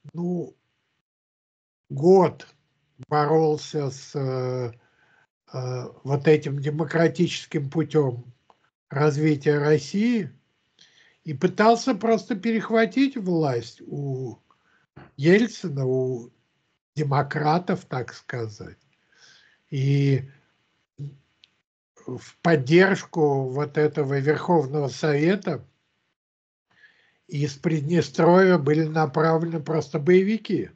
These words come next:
с оружием. На территории Верховного Совета проходили марши, а, а, вот этой партии, созданной К Г Б, Р Н Е М, марши боевиков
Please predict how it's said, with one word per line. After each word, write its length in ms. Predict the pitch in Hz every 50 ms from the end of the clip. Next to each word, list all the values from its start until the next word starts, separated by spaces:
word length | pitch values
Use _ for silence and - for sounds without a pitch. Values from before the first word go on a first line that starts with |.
| _ _ _ _ _ _ _ _ _
с 100 | _ -
оружием. 720 | 147 139 127 135 165 190 214 196 175 165 135 113 92 95 101 _ _ _ _ _ _ _ _ _ _ _ _ _ _ _ _ _ _ _ _ _ _
На 260 | - 135 147 156 160 151
территории 800 | 147 - 170 156 165 165 156 - 180 175 185 185 185 180 170 160
Верховного 680 | 151 160 147 135 - - 180 170 165 165 170 165 151
Совета 600 | - - - 156 147 143 147 185 214 220 214 196
проходили 720 | 147 - 139 131 - - 156 147 135 135 170 170 175 175
марши, 840 | 151 135 135 143 147 156 165 - 156 - - - 165 151 123 - - _ _ _ _ _ _ _ _ _ _ _ _ _ _ _ _ _ _ _ _ _
а, 540 | - 127 127 123 127 123 123 123 123 127 - _ _ _ _ - _ _ -
а, 400 | 127 127 117 117 113 120 - _ _
вот 400 | - 123 120 123 135 135 139 -
этой 300 | 139 135 135 - 135 127
партии, 580 | - - - 165 156 147 143 135 139 - 151 151
созданной 560 | 143 - 170 165 156 139 117 120 147 151 139
К 220 | - - 160 147
Г 160 | 123 131 147 139
Б, 180 | 135 190 214
Р 200 | 220 190 156 147
Н 140 | 160 151 147
Е 220 | 143 135 151 185
М, 240 | 214 214 180 135 - - _ _ _ _ _ _ _
марши 640 | - 147 156 165 175 180 185 180 - - 185 170 151
боевиков 1000 | 117 120 160 175 180 175 175 160 165 160 - - - 190 202 226 254 240 -